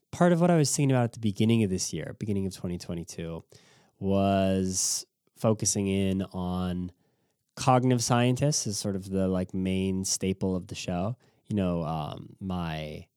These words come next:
personal email, if you ever email me, this is what I'll respond to with, is C E K dot cogsci. And I've been using that, uh,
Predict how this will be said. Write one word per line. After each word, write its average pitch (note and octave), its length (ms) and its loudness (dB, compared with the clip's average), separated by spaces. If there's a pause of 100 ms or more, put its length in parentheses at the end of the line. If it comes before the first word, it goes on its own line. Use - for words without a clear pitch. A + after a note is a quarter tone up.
(300)
personal - 420 -6
email, D#2 440 -14
if - 80 -12
you E2 100 -6
ever D#2 160 -10
email E2+ 300 -8
me, D#2 100 -14
this - 180 -14
is E2 80 -12
what D#2+ 160 -12
I'll D#2 320 -12 (640)
respond B2 460 6
to G#2+ 140 2
with, F#2+ 220 0
is F#2+ 360 -2 (120)
C - 220 2
E A2 140 -2
K G2+ 300 -2
dot F#2+ 240 -4
cogsci. - 640 -6 (180)
And G2 140 -8
I've F#2+ 120 -4
been F#2+ 140 -2
using F#2 400 -2
that, E2+ 420 -6 (140)
uh, F2+ 420 -4